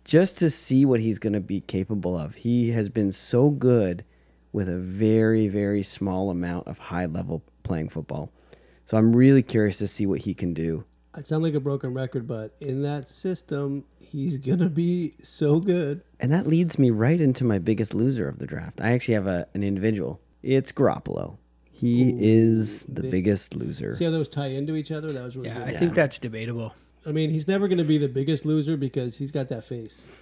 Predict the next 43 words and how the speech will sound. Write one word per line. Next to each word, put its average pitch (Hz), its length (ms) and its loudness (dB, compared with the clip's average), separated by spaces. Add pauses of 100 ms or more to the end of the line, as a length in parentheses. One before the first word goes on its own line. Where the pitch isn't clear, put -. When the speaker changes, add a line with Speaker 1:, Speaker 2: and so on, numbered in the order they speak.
(180)
Speaker 1:
Yeah, 110 160 6
he 107 100 8
does. 90 460 2 (180)
Speaker 2:
He's 151 180 -6
a 160 40 2
Speaker 1:
He 151 40 4
could 233 100 10
always 240 160 8
be 156 100 8
a 143 60 8
Speaker 2:
good-looking 120 60 6
kid. - 0 -
Speaker 1:
model, 120 340 8
right? 120 260 4
Speaker 2:
He's 143 160 -6
a 156 80 -2
good-looking 156 460 -4
kid. 147 260 -4 (1080)
Speaker 1:
So 131 200 8
anyways, 139 280 6
that's - 200 4
my, 214 140 6
that's 170 320 2
my 196 120 4
winners 202 260 4
and 202 80 2
losers. 214 480 2
Speaker 2:
Well, 185 200 -4
if 170 80 -2
you 170 80 -2
have 196 240 -2
winners, 175 380 0
you 151 60 -4
gotta 165 260 0
have 151 180 -2
losers, 139 420 -6
and 147 100 -6
I 151 120 -6
got 151 160 -4
a 143 80 -6
few 143 240 -6
of 139 80 -4
those. 117 360 -10